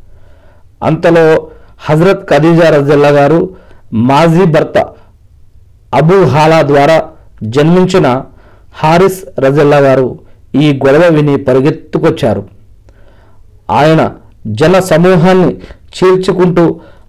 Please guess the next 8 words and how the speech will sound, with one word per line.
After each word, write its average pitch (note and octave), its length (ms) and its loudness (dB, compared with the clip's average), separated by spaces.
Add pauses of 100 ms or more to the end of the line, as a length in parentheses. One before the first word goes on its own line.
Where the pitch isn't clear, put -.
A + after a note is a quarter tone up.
ముహమ్మద్ E3 420 0
సల్లల్లాహు E3+ 460 2
అలైహి D#3 140 2
వసల్లం D#3 240 -2
గారిని C#3+ 260 0
రక్షించడానికి D3+ 720 -2
వచ్చారు. A2+ 500 -4 (680)
దాంతో D#3 640 -2